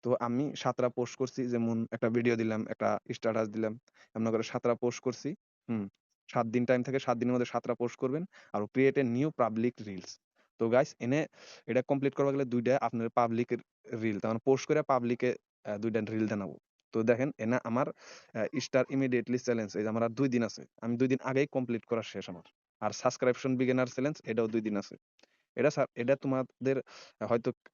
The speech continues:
যারা নতুন একদম তাদের আইফোন না, না এলে কোনো কথা নাই। আ, ওকলি প্রোগ্রেসটা কমপ্লিট রাখবেন, বাস এটুকা, আ, মানলে পরেই, আ, Facebook-এ তোমার কনটেন্ট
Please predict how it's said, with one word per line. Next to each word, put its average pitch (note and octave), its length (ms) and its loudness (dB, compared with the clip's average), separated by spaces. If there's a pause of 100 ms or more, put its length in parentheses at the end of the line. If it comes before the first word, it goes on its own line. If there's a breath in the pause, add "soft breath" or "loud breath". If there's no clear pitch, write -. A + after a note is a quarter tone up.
যারা A#2 180 2
নতুন C#3 360 0
একদম G#2+ 300 0 (120)
তাদের G#2+ 300 0
আইফোন A#2 300 -4
না, - 200 -16 (180)
না A#2+ 220 -2
এলে A#2 120 0
কোনো A#2 160 -2
কথা A#2 220 0
নাই। B2+ 160 -4 (560 soft breath)
আ, G2+ 280 -2
ওকলি A#2+ 260 2
প্রোগ্রেসটা A#2 420 -2
কমপ্লিট A#2 400 -2
রাখবেন, A#2+ 300 -4 (720)
বাস A#2+ 240 0
এটুকা, D#3+ 460 0 (640)
আ, A2 120 -4
মানলে C#3 320 2
পরেই, C#3+ 260 0 (580)
আ, G#2 180 -4 (100)
Facebook-এ A2+ 440 0
তোমার A2 240 -2
কনটেন্ট A#2 380 -2